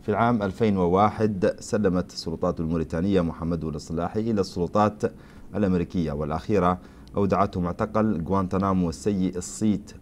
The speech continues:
والمثير للجدل. السجن الذي بات أكبر المشاكل الأمريكية خلال السنوات المنصرمة.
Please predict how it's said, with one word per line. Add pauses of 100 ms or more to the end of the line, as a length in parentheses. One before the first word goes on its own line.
(160)
والمثير
للجدل. (1400)
السجن
الذي
بات
أكبر
المشاكل
الأمريكية
خلال
السنوات
المنصرمة.